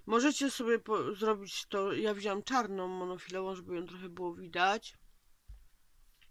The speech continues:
bo przeźroczysto to po prostu Amba Fatima. I,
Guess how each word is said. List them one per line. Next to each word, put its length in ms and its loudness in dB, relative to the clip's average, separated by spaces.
bo 480 -2
przeźroczysto 760 -8
to 100 -12
po 120 -18
prostu 320 -10
Amba 280 -4
Fatima. 460 -10
I, 580 2